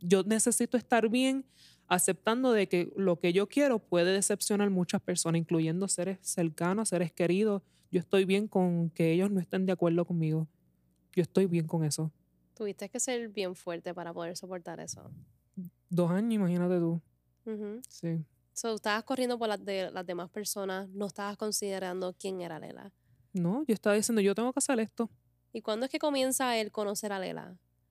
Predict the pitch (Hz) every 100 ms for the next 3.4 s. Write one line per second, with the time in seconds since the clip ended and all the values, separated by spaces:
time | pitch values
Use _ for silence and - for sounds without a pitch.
0 | _ 220 214 220 220 262 247 214 233 247
1 | 262 262 240 233 247 254 262 220 196 190
2 | - 202 190 226 220 240 220 214 220 220
3 | 220 214 220